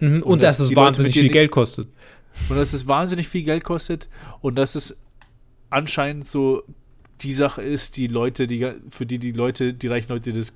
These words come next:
Speaker 2: ihr Geld ausgeben.
Speaker 1: Ja.
Speaker 2: So, ah, so f-, vorher sieht man jemanden, der sagt, "Ja, ich wünschte, ich könnte das so alles wieder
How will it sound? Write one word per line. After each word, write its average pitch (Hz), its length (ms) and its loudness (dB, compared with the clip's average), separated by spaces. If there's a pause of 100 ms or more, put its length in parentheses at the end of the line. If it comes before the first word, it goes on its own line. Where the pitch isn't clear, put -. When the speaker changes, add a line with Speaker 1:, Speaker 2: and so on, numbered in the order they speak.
Speaker 2:
ihr 131 140 -4
Geld 113 220 -2
ausgeben. 113 400 -8 (580)
Speaker 1:
Ja. 113 140 0
Speaker 2:
So, 127 120 -4
ah, 110 220 -8 (440)
so 123 160 -4
f-, 117 260 -10
vorher 120 460 -4
sieht 120 200 -8
man 110 120 -6
jemanden, 117 340 -6
der 110 160 -4
sagt, 113 320 -8 (320)
"Ja, 110 80 -8
ich - 140 -14
wünschte, 120 240 -10
ich 107 80 -12
könnte 113 180 -8
das 113 120 -6
so 123 60 -8
alles 113 220 -8
wieder 110 180 -6